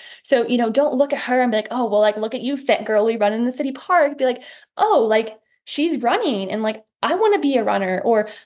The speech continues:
"I also like running. So, like, maybe we could be friends." And literally, I kid you not, <laughs> there have been people, like, I'm gonna be in my, one of my friends' weddings <laughs> this summer who I met on Instagram because we bonded over running during covid.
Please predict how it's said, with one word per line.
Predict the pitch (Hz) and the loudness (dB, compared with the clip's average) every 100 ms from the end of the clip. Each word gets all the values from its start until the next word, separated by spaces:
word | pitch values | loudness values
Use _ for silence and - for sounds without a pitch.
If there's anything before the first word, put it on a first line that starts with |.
| - | 0
"I | 370 | 0
also | 320 392 392 | 0 0 2
like | 349 254 208 | 2 2 0
running. | 214 196 190 196 | -2 -2 -4 0
So, | 247 | 2
like, | 254 247 - | 0 -2 -12
maybe | 233 226 359 | -6 0 2
we | 370 | 2
could | 370 392 | 0 2
be | 381 | 0
friends." | 381 370 415 247 202 | 0 -2 0 -2 -2
And | 220 240 | -2 -4
literally, | 226 226 240 427 427 403 | -2 -2 -2 -2 -2 0
I | 285 | 0
kid | - 302 240 | -2 -4 -4
you | 277 | -2
not, | 254 202 226 - 330 - - | 0 -2 -4 -6 -8 -8 -16
<laughs> | - - - | -20 -20 -2
there | 254 349 | 0 2
have | 427 302 | 0 0
been | 359 | -2
people, | 359 349 202 185 359 - - - | -2 -2 2 2 0 -4 -12 -4
like, | 247 254 | -2 0
I'm | 349 | 0
gonna | 453 | 2
be | 392 392 | 2 2
in | 392 | 2
my, | 311 240 | 2 2
one | 254 320 | 2 2
of | |
my | 277 254 | 0 0
friends' | 254 247 233 | 0 0 -2
weddings | - 196 226 285 196 180 233 302 | -4 0 0 0 -4 -6 -4 -4
<laughs> | 302 - _ - | -6 -12 _ -14
this | 214 233 220 - - | -2 -2 -2 -6 -2
summer | 202 240 403 508 - - - 349 | 0 2 0 -2 -6 -20 -4 2
who | 349 | 4
I | |
met | 311 285 | 4 4
on | 302 294 | 2 2
Instagram | 240 240 302 330 381 | 0 -2 -2 0 0
because | 330 285 | 0 -2
we | 254 | -2
bonded | 240 202 202 208 | 0 2 2 0
over | - 196 196 | -2 -2 -2
running | 185 - - 233 240 | -4 -4 -6 -8 -4
during | 220 196 196 | 0 2 2
covid. | 196 - - 240 | 2 0 0 -2